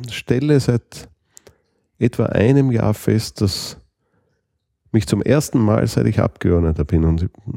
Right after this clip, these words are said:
bin jetzt neunundzwanzig Jahre Abgeordneter.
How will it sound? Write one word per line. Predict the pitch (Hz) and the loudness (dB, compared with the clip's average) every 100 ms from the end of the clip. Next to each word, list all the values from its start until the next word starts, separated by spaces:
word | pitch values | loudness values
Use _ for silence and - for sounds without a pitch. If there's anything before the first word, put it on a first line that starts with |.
| - - _ | -12 -16 _
bin | - 104 | -2 0
jetzt | 101 - - - - - - 120 - | 0 -2 -10 -12 -12 -14 -14 -16 -6
neunundzwanzig | 98 95 104 107 98 90 - 90 | 2 4 4 4 2 0 0 2
Jahre | 78 76 78 73 | 2 2 0 -4
Abgeordneter. | - - - - - - | -8 -8 -8 -6 -10 -8